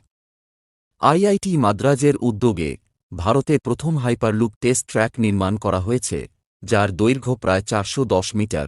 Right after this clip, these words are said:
এই পরীক্ষামূলক ট্র্যাকের মাধ্যমে প্রযুক্তির কার্যকারিতা যাচাই করা হচ্ছে। বিভিন্ন প্রযুক্তিবিদ, বিশেষজ্ঞ ও সরকারি কর্মকর্তারা মিলিতভাবে এই প্রকল্পের ব্যাপারে আলোচনা করছেন। দুই হাজার সতেরো সালে হাইপারলুপ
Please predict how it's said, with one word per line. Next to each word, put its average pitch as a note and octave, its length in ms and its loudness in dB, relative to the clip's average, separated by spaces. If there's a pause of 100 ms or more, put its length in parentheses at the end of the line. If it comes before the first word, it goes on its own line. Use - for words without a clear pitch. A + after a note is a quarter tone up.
(260)
এই B2 160 0
পরীক্ষামূলক A2 800 -2
ট্র্যাকের G2 360 -2
মাধ্যমে F2+ 460 -2
প্রযুক্তির G#2 540 -4
কার্যকারিতা G#2 680 -2
যাচাই F#2+ 340 -2
করা F2 240 -4
হচ্ছে। F2+ 420 -6 (220)
বিভিন্ন B2+ 420 0
প্রযুক্তিবিদ, A2 680 -2 (320)
বিশেষজ্ঞ C3+ 640 -2 (180)
ও A2+ 100 0
সরকারি B2+ 480 -2
কর্মকর্তারা G#2 760 0
মিলিতভাবে A#2+ 640 0 (120)
এই A#2 160 0
প্রকল্পের C3 560 0
ব্যাপারে F#2+ 400 0
আলোচনা G2 480 -2
করছেন। E2+ 440 -8 (1200)
দুই D3+ 320 2
হাজার D3+ 360 2
সতেরো C#3+ 440 0
সালে A2+ 340 0 (400)
হাইপারলুপ E3+ 600 2